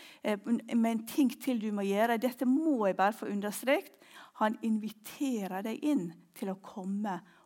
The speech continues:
og være i hans nærhet. Og på grunn av at dette er så viktig, så er det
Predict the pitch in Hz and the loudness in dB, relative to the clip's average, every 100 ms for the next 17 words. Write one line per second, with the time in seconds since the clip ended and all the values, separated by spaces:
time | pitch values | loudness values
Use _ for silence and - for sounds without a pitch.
0 | - 185 185 175 190 180 185 - - 180 | -10 -8 -6 -6 -8 -10 -12 -10 -10 -10
1 | 180 180 - - _ - _ _ _ _ | -10 -12 -16 -20 _ -20 _ _ _ _
2 | _ _ _ _ _ _ _ _ _ - | _ _ _ _ _ _ _ _ _ -20
3 | - - - - - 233 247 208 302 349 | -20 -20 -20 -6 -6 0 0 2 0 2
4 | 247 180 - - - 180 - - _ _ | 2 2 -4 -2 -2 -2 -14 -20 _ _
5 | _ _ - - - _ _ _ _ _ | _ _ -20 -20 -20 _ _ _ _ _
6 | _ _ _ 208 - 190 185 247 - - | _ _ _ -6 -4 -8 2 2 2 -6
7 | 240 240 - 208 190 214 - 262 311 330 | 0 0 0 -4 -6 -8 -6 -2 0 0
8 | 240 220 | 0 0